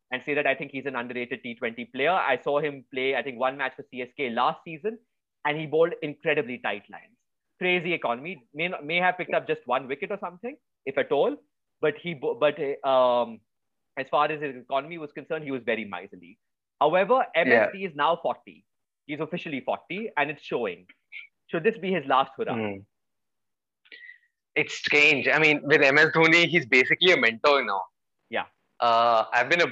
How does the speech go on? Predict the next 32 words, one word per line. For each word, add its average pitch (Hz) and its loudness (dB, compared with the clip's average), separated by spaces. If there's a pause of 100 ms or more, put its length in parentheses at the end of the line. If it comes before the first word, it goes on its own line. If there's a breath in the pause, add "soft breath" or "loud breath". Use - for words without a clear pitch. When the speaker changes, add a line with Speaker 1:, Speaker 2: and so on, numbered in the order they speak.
Speaker 2:
big 143 4
fan 156 4
over 156 2
the 147 -4
years, 143 2 (100)
but 143 0
last 123 -2
couple 151 -4
of 147 -2
years, 135 -2
I 147 0
think 190 -6
twenty 156 -4
eighteen 196 -2
was 165 -8
the 180 2
last 160 2 (100)
time 185 0
I 185 0
think 180 -4
I 180 2
saw 143 -2
him 165 -6
actually 147 -6
play 143 2
well 107 -2 (580)
Speaker 1:
Hmm. 120 -20
Speaker 2:
in 147 -2
the 160 2
I 147 4
P 156 0
L. 202 -2